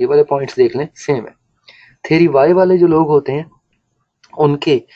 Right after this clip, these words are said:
they want opportunities of promotion and personal growth, putting effort in the work is as natural as play, खेल समझ के काम करते हैं, सेल्फ डायरेक्टेड होते हैं, सेल्फ कंट्रोल्ड होते हैं, सेल्फ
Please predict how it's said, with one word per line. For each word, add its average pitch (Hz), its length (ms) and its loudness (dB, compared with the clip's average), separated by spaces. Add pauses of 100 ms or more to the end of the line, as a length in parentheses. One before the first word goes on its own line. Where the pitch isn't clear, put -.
(400)
they 180 300 0 (140)
want 147 380 0 (360)
opportunities 160 720 -4
of 147 100 -2 (120)
promotion 139 400 -2
and 135 220 -6
personal 135 320 0 (100)
growth, 131 280 0 (880)
putting 147 220 0
effort 185 400 0
in 165 120 -4
the 143 160 2
work 147 240 2
is 147 220 -6
as 139 380 -4
natural 117 580 -6
as 120 200 -6 (120)
play, 139 360 -2
खेल 151 240 2
समझ 147 280 -4
के 139 100 0
काम 120 240 -4
करते - 280 -10
हैं, 139 140 -20 (760)
सेल्फ 196 400 0
डायरेक्टेड 170 400 0
होते 143 240 0
हैं, 147 100 0
सेल्फ 180 300 -4
कंट्रोल्ड 147 500 -2
होते 135 220 -6
हैं, 135 100 -8
सेल्फ 180 320 -6